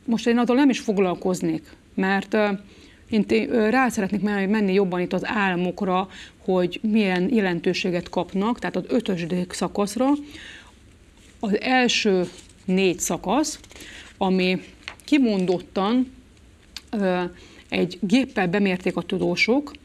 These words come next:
nagy változás nem történik. Ez az E E G-vel szokták bemérni, ugye, ezt az alvást, hogy ki hogy alszik. Ott nagy dolog úgy igazán nem is történik, inkább az, hogy elazul a test, és az agy megnyugszik.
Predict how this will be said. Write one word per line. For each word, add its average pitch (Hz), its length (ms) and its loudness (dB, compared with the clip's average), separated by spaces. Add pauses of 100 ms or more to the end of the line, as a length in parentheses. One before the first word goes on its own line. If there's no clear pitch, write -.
(1000)
nagy 277 260 4
változás 208 500 2
nem 190 240 2
történik. 180 360 -2
Ez 226 100 2
az 214 140 2
E 247 200 2
E 185 60 2
G-vel 175 480 0
szokták 185 400 -2
bemérni, 170 680 0
ugye, 175 260 -2
ezt 170 180 -6
az 180 80 0
alvást, 170 840 0
hogy 175 320 -6
ki 202 120 0
hogy 170 220 -2
alszik. 170 560 -2 (480)
Ott 214 160 -2
nagy 330 200 4
dolog 196 240 2
úgy 196 220 0
igazán 240 280 2
nem 233 140 4
is 202 120 -2
történik, 262 560 2 (440)
inkább 262 420 4
az, 214 180 2
hogy 190 320 0
elazul 233 380 2
a 180 60 0
test, 220 460 -2 (160)
és - 140 -4
az 220 80 -2
agy 208 260 0
megnyugszik. 165 720 -2